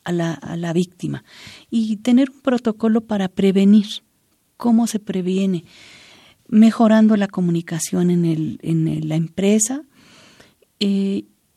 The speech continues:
capacitando, modificando los estilos de dirección, los estilos de liderazgo de los directivos o jefes que tienen a cargo personal. Eh, ahí hace falta mucho darles habilidades directivas para tratar al personal,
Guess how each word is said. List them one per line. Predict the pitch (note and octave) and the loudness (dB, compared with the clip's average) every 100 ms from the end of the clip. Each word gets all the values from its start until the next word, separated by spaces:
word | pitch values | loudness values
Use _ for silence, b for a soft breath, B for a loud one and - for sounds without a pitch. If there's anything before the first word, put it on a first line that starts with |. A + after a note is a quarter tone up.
| _ | _
capacitando, | - G#3 G#3 G3+ G#3+ - A3 A#3 A#3 A#3+ B3 - - | -4 -2 -2 -2 -2 0 2 4 4 2 -2 -6 -12
modificando | - G3 G3 G3+ G3+ G3+ - A3 A3+ A3+ A#3 - - | -2 0 2 0 -2 -4 0 2 4 4 2 -4 -8
los | G3 F#3 | -6 -4
estilos | G3+ - A3+ G#3+ G#3 | -4 -4 -4 -2 -2
de | G#3 | -4
dirección, | F#3+ F3+ F3+ - G3+ G3+ | -4 -6 -6 -6 -2 -2
los | G3+ G3 | -2 -6
estilos | F#3+ - G3+ G#3 | -10 -6 -6 -4
de | G3+ | -6
liderazgo | F3 F3+ F3 F3 G3+ - G3 | -4 -4 -4 -4 -4 -4 -6
de | F#3 | -8
los | F3 F3 - b b - | -8 -12 -16 b b -6
directivos | F#3 F3+ - - G#3+ G#3+ G#3 - | -4 -4 -6 -4 -2 -2 -4 -8
o | F3 | -10
jefes | - A3 A3+ C#4 C4+ | -8 -6 -6 -6 -10
que | - | -10
tienen | F#3 F#3+ G3+ F#3 | -8 -6 -4 -6
a | |
cargo | F3+ F#3 F#3+ G3 | -8 -10 -8 -10
personal. | - G3 - E3+ F3 A#3 C4+ _ B B B B B B | -10 -12 -10 -8 -6 -6 -10 _ B B B B B B
Eh, | - - | -14 -10
ahí | F3+ G#3 G#3+ | -4 -2 -2
hace | G#3 G#3+ | -2 -4
falta | G#3 G#3 G3 F#3 | -4 -6 -6 -2
mucho | A3+ D4+ D#4 A3+ | 0 0 -2 -6
darles | G#3+ G#3+ A3 A3 | -6 -6 -8 -6
habilidades | F#3+ F#3 G3 G3 G#3 G#3+ | -6 -4 -2 -2 -2 -2
directivas | G#3 F3 - - G#3 A#3 A3+ | -4 -6 -8 -8 -4 -4 -6
para | - F#3+ F#3 | -8 -8 -8
tratar | F#3 F#3 _ - B3+ | -8 -10 _ -6 -2
al | C4+ B3 | -2 -4
personal, | - G3 G3 F#3+ F#3 G3+ | -6 -8 -6 -6 -6 -8